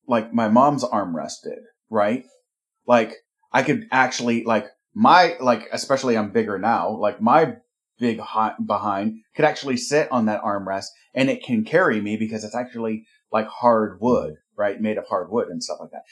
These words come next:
And so this is actually, like, we may have to get it reupholstered, especially because we have cats. We, uh, like, we may have to get it reupholstered, you know, every so often, but, like, like, in ten years or something like that. But, like, the actual couch itself is gonna maintain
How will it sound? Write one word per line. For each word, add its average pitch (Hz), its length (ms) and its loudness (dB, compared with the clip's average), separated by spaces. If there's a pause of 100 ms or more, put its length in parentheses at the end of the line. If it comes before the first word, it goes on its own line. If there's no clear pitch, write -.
(160)
And 147 80 -10
so 202 100 4
this 208 240 2
is 220 100 2
actually, 165 500 2 (200)
like, 147 200 6
we 151 120 2
may 156 160 4
have 147 140 4
to 135 80 -6
get 135 140 2
it 123 120 4
reupholstered, 123 720 0
especially 98 500 -8
because 87 280 -14
we 82 60 -18
have 76 280 -14
cats. - 180 -16 (300)
We, 151 200 6
uh, 160 120 6
like, 147 160 4
we 147 120 2
may 156 140 8
have 165 160 4
to 151 80 -6
get 143 140 4
it 127 100 2
reupholstered, 120 840 2 (220)
you 123 120 0
know, 101 380 0
every 113 220 -2
so 110 200 -2
often, 104 340 -2
but, 131 240 4
like, 120 280 4 (380)
like, 117 160 0
in 233 100 4
ten 101 220 -4
years 101 200 -6
or 101 60 -10
something - 200 -8
like 107 100 -10
that. 95 260 -4
But, 131 160 0
like, 131 200 2
the 123 220 -2
actual 147 440 0
couch 139 320 2
itself 151 460 2 (380)
is 113 160 -4
gonna 123 220 6
maintain 104 680 -2